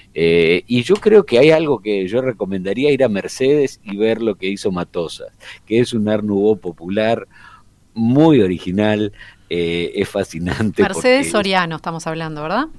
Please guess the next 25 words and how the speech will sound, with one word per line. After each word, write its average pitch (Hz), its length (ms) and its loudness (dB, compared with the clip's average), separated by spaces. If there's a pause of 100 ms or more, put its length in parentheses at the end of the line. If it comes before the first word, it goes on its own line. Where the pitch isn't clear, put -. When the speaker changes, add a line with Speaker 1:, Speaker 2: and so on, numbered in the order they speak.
Speaker 1:
es 220 160 2
Mercedes - 420 2
Soriano. 78 480 -2 (360)
Eh, 98 260 0
Mercedes 110 460 0
Soriano, 90 340 0
es 101 60 4
decir, 107 260 0
que 104 160 0
hay 120 120 2
calles 123 500 2 (340)
donde 104 320 2
ha 101 80 4
hecho 104 400 0 (240)
decorados 95 720 2
de 92 160 2
una, 95 680 -2
eh, 80 160 -6
panadería, 117 840 2
de 101 140 4
una 101 260 0
carnicería, 110 960 -2 (260)
hay 101 220 0
una 78 200 -4
casa, 120 520 0